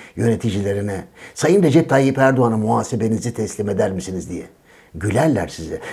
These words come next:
Tabii ki cevap veremezler ama sadece gülerler. Çünkü vermezler, teslim etmezler.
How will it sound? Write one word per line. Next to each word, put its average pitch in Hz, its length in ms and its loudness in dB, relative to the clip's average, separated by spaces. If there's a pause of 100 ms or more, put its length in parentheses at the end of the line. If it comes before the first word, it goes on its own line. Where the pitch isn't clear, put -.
(100)
Tabii 226 260 4
ki 202 100 4
cevap 117 360 6
veremezler 95 540 -2
ama 107 200 0
sadece 104 460 -2
gülerler. 87 680 -8 (400)
Çünkü 113 300 0
vermezler, 92 680 -2
teslim 95 400 -6
etmezler. 104 560 -4